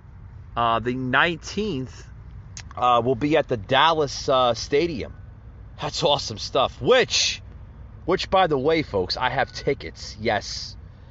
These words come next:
Yes, folks. Uh, there will not be, I wanna make that announcement since we're talking about W W E.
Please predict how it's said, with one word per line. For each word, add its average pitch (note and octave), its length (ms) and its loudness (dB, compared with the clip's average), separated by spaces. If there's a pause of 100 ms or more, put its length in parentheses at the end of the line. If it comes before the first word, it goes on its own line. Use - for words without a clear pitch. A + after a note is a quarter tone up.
(180)
Yes, A2 240 0
folks. F#2 400 -2
Uh, G2+ 260 2 (260)
there C3+ 240 2
will C#3+ 180 2
not D3 380 2
be, C#3+ 180 2
I A2 120 4
wanna C#3 260 0
make B2+ 240 -2
that A#2+ 160 2
announcement G#2+ 520 -2
since - 200 -14
we're G2+ 80 -8
talking A2+ 420 -2
about F2+ 240 -4
W F#2 260 -4
W F2+ 340 -6
E. E2+ 80 -10